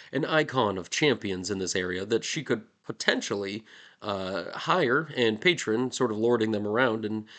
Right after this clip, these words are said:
showing the people of the land that she is a good queen and she has good people beneath her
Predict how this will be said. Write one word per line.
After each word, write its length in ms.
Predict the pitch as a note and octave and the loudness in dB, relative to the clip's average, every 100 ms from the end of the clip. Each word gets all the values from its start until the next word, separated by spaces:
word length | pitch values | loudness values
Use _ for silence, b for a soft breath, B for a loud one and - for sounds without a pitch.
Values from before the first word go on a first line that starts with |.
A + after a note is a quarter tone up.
| B | B
showing 380 | - G3 F3+ D#3+ | 0 4 4 4
the 60 | C3 | 0
people 360 | D#3+ C3+ A#2+ | 0 2 2
of 120 | G#2+ | 0
the 80 | - | 0
land 400 | C3 A3+ G3 G#3 | 2 4 2 0
that 360 | E3 A2 G2+ - | -4 -2 -2 -4
she 320 | - - G3+ | -6 -4 -4
is 120 | C3+ | -4
a 40 | A#2 | -2
good 220 | G#2 G2 | -2 -2
queen 420 | - D#3 G#3 A#3+ - | 0 0 -2 -6 -6
and 140 | A#2 | -6
she 180 | - F3+ | -4 -6
has 220 | D#3+ B2+ | -2 -2
good 300 | A2 C#3+ F#3+ | -2 -4 -4
people 300 | - E3 D#3+ | -6 -6 -4
beneath 400 | A2+ A#2+ F3+ A3 | -2 -2 -2 -4
her 280 | - G2 F#2 | -6 -6 -6